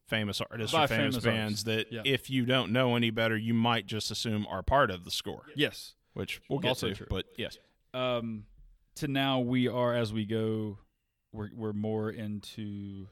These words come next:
Speaker 2: using songs.
Speaker 1: Yeah.
Speaker 2: More using songs for every little thing.
Speaker 1: Here's something you definitely know about,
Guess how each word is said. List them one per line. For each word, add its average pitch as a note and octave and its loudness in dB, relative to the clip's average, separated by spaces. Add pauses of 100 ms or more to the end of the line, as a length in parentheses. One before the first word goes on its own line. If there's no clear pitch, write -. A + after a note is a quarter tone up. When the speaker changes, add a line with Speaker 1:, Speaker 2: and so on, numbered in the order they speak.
(100)
Speaker 2:
using G2+ -6
songs. - -12
Speaker 1:
Yeah. G#2 -2
Speaker 2:
More G#2 -2
using G2+ -4
songs G2 -4
for F2+ -10
every F#2+ -8
little F#2+ -14
thing. G2 -14
Speaker 1:
Here's B2+ 0
something B2 0
you A#2 0
definitely G#2+ -4
know G2 0
about, D#2+ -8